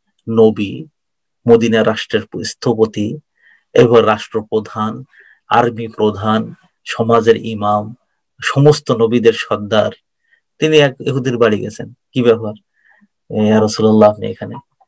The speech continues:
"ইয়া রাসূলুল্লাহ, আপনি এখানে?" তো বলে, "তোমার কোনো কাজ টাজ লাগবে? আমি একটু কাজ করবো।" তো, "হ্যাঁ, আমার তো পানি উঠানো দরকার, আমার একটু কষ্ট হচ্ছিল।" "তা হ্যাঁ, আমি পানি উঠাই দেবো, তুমি আমাকে কিছু টা-, টাকা দেবে।"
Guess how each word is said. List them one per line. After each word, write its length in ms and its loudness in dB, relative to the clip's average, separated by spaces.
"ইয়া 180 -4
রাসূলুল্লাহ, 420 0
আপনি 140 -8
এখানে?" 160 -8
তো 100 0
বলে, 120 6
"তোমার 240 2
কোনো 160 -10
কাজ 220 -2
টাজ 200 -4
লাগবে? 340 4
আমি 160 -2
একটু 140 -10
কাজ 240 -4
করবো।" 300 -12
তো, 360 -4
"হ্যাঁ, 160 4
আমার 240 4
তো 160 0
পানি 380 0
উঠানো 380 0
দরকার, 400 4
আমার 220 -6
একটু 200 -16
কষ্ট 280 -8
হচ্ছিল।" 420 -12
"তা 100 4
হ্যাঁ, 240 2
আমি 140 -2
পানি 240 0
উঠাই 260 -2
দেবো, 160 2
তুমি 180 0
আমাকে 300 0
কিছু 260 -10
টা-, 120 -6
টাকা 260 -2
দেবে।" 240 -12